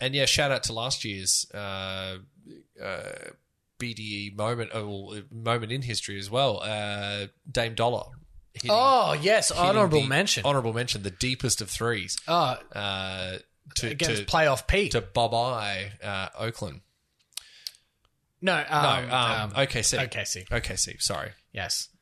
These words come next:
Speaker 1: O K C.
Speaker 2: That was, uh, then that achieved a one point one though.
Speaker 1: It did get a one point one
Speaker 2: Winner
Speaker 1: and
Speaker 2: of the
Speaker 1: deserved
Speaker 2: year.
Speaker 1: for the bye-bye.
Speaker 2: Yes.
Speaker 1: What a fucking moment that was. Anyway.
Speaker 2: He's so good.
Speaker 1: Oh, dude. So good.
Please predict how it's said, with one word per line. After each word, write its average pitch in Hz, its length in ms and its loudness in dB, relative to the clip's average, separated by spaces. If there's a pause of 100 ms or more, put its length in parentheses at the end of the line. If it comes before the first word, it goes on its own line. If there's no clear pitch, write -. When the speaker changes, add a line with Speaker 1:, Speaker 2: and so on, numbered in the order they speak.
Speaker 1:
O 113 80 2
K 170 60 6
C. 170 60 2
Speaker 2:
That 208 160 4
was, 214 200 6
uh, 170 160 6
then 160 340 4
that 165 200 2
achieved 135 360 -2
a 127 60 -2
one 120 180 -4
point 107 200 -6
one 120 180 -8
though. 107 80 -6
Speaker 1:
It 107 100 -6
did 123 120 -2
get 139 120 0
a 131 40 2
one 117 160 -2
point 92 180 -8
one 107 140 -2
Speaker 2:
Winner 85 100 0
Speaker 1:
and - 100 2
Speaker 2:
of 117 40 -2
the 117 60 -2
Speaker 1:
deserved 113 180 2
Speaker 2:
year. 107 140 -6
Speaker 1:
for - 200 -4
the 98 220 -6 (280)
bye-bye. 98 600 0
Speaker 2:
Yes. 90 380 -6
Speaker 1:
What 117 140 -2
a 98 40 -6
fucking 101 340 -4
moment 95 280 -4
that 90 160 -2
was. 90 180 -6
Anyway. 90 260 -4 (600)
Speaker 2:
He's 131 200 -2
so 117 240 0
good. 95 320 -12
Speaker 1:
Oh, 127 400 2
dude. 90 280 -8 (120)
So 101 220 -4
good. 87 200 -8